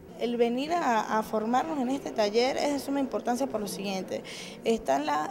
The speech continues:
las leyes están, ¿sí? Está una ley de contrataciones públicas, está la ley de los consejos comunales,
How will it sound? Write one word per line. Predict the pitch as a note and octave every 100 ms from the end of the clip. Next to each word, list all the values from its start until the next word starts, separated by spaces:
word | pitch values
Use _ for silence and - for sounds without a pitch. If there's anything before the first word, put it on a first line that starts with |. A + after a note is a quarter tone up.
| -
las | A#3 A3+
leyes | C4+ D4+ C#4+ G#3+
están, | - F3 - - - - -
¿sí? | C#4 - - - - -
Está | G#3 G#3+ -
una | A3+ A#3
ley | B3
de | A#3+
contrataciones | G#3 G3+ G#3 G3 - A3 A3
públicas, | C4+ C#4 - - C#4+ - - - - - - -
está | - A3+
la | A3
ley | A3+ A3+ A3+
de | A3 G#3
los | F#3+
consejos | G#3 A3+ A3
comunales, | G3+ G3+ A#3 E4